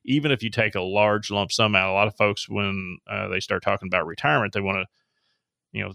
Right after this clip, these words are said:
pay the house off. So they come to us and say, "Hey, what if I took a hundred and fifty thousand out of our four oh one K to pay the house off? Should we do that?"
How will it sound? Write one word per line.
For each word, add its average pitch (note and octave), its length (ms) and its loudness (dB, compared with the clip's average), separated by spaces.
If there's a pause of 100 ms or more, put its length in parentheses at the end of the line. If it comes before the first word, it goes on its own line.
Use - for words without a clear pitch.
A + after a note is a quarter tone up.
(100)
pay A2 180 2
the A2 120 0
house A#2+ 320 2
off. F#2 180 0
So F#2+ 160 -2
they F#2+ 100 2
come G#2 220 2
to G#2+ 100 2
us G#2+ 140 0
and G2+ 80 -4
say, G2+ 140 2
"Hey, G#2+ 120 0
what B2+ 140 2
if - 80 -2
I A2 80 4
took - 260 -6
a A2 60 -2
hundred A#2+ 240 -2
and - 80 -14
fifty A2+ 220 -4
thousand G#2+ 400 2
out G#2 160 4
of G2 100 0
our G2 280 2
four A2+ 260 2
oh G#2+ 60 6
one G2+ 180 -2
K A2 260 4
to F2+ 80 -2
pay G#2 220 0
the F#2 80 0
house G#2 320 2
off? F2 180 -4
Should G#2 180 -6
we F#2+ 120 -6
do G#2 160 0
that?" F2+ 220 -4